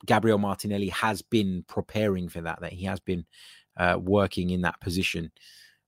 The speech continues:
uh, sort of, uh, during the last few weeks or so in training. Zeus says, "Pepe's link-up play is so poor that he won't be able to play up front," 'cause a few of you are suggesting, uh, that he should be the guy to move up front, because I know people are not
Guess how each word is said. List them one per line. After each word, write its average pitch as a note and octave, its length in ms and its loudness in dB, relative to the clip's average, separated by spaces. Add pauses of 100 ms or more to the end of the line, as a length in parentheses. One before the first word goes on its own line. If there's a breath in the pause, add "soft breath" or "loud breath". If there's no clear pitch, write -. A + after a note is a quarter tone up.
(160)
uh, - 160 -18 (220)
sort - 360 -4
of, F#2 240 -6
uh, E2+ 360 0 (120)
during F2 260 -2
the F2 100 -2
last E2+ 280 -2
few E2+ 200 -6
weeks F2 340 -4
or E2+ 80 -4
so E2+ 260 0
in F2+ 220 -4
training. F2 500 0
Zeus A#2 320 6
says, A#2 220 6
"Pepe's A2 420 2
link-up G#2+ 300 0
play G#2 140 2
is F#2 80 -2
so F#2+ 180 2
poor A2 300 4 (420 loud breath)
that - 80 -4
he F#2+ 80 0
won't F#2+ 260 2
be G2 80 0
able F#2+ 120 0
to - 120 -8
play C3+ 360 6
up A#2 120 4
front," A#2+ 320 2
'cause G2 160 -4
a F#2 60 -2
few A2 220 2
of F#2 80 0
you F#2+ 120 2
are F2 40 -2
suggesting, F#2+ 580 -2 (460 loud breath)
uh, F2+ 160 4
that F2+ 180 0
he G#2 500 2
should F2+ 240 -4
be F#2+ 120 -2
the F2+ 100 0
guy F#2 240 4
to - 140 -8
move F#2 240 0
up - 140 -2
front, F#2+ 300 0
because - 300 -10
I D#2+ 80 -6
know A2 180 -2
people G2 320 -4
are F#2+ 40 0
not G2 240 -4